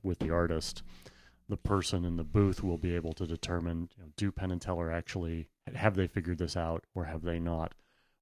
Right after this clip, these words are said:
or are they close, or are they, are they on, so that you have a, you have a moderator who knows in a sense,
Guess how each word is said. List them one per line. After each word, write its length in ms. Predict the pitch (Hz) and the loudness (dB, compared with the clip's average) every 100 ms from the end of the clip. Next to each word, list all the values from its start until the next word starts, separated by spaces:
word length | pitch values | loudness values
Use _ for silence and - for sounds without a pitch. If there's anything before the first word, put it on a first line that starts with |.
| - | -6
or 160 | 85 | -4
are 40 | 82 | -2
they 140 | 82 | -4
close, 360 | - 92 80 - | -2 -2 -2 -4
or 240 | 101 85 | -4 -2
are 40 | 82 | 0
they, 260 | 82 80 82 _ - | -2 -4 -6 _ -4
are 80 | |
they 140 | 87 85 | -2 0
on, 360 | 82 82 80 - _ _ _ | 0 0 -2 -6 _ _ _
so 140 | - | 0
that 180 | 98 92 | 2 4
you 80 | 104 | 4
have 140 | 101 90 | 6 4
a, 120 | 82 _ - | 0 _ 0
you 80 | |
have 80 | 110 | 2
a 60 | 95 | 4
moderator 580 | 92 90 87 85 82 76 | 2 2 0 -2 -2 -2
who 140 | 85 | -2
knows 340 | 82 85 80 | 0 0 0
in 100 | 85 | -2
a 60 | 82 | -4
sense, 440 | - 82 78 - | -4 -6 -6 -10